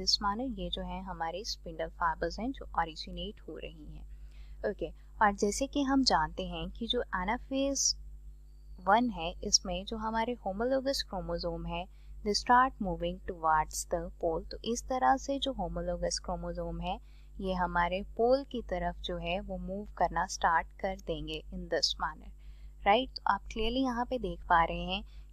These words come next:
कि हमारे यहाँ पे जो chromosome है, these are composed of the two chromatids, Right? Okay, तो देखेंगे option, First option हमें यहाँ पे दिया गया है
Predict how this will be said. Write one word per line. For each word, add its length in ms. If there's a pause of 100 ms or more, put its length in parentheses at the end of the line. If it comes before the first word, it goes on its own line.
कि 80
हमारे 420
यहाँ 480
पे 160 (300)
जो 220
chromosome 580
है, 300
these 380
are 100 (120)
composed 680
of 220 (200)
the 80 (380)
two 220 (100)
chromatids, 960 (440)
Right? 340 (360)
Okay, 260
तो 120
देखेंगे 400
option, 500 (120)
First 320
option 460
हमें 360
यहाँ 340
पे 100
दिया 340
गया 280
है 200